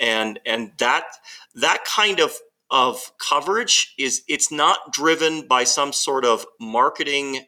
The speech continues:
study that they did that said, "This is what people want."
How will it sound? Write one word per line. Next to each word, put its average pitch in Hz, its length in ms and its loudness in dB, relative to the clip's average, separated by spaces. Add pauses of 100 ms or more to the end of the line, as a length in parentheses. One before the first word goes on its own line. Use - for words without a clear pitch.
(120)
study 127 500 0
that 98 200 -8
they 107 120 -2
did 98 460 -6 (520)
that 113 160 -2
said, 117 440 0
"This 135 240 2
is 120 160 -4
what 120 240 -2
people 107 420 -8
want." 101 380 -8